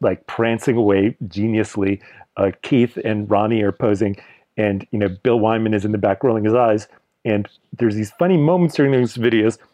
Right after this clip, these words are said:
where Mick turns away from the camera, and you can see it,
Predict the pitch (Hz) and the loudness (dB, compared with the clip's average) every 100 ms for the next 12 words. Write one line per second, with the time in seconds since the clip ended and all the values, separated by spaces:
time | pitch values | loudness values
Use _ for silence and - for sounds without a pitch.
0 | _ _ 120 117 - 117 139 175 - 175 | _ _ 0 2 2 0 0 -2 -4 0
1 | 180 175 156 143 139 156 123 - 185 180 | 2 2 4 4 2 0 0 -2 -2 0
2 | 143 98 113 _ _ - 110 117 123 147 | 0 0 -2 _ _ -6 -4 -4 0 0
3 | 131 | 0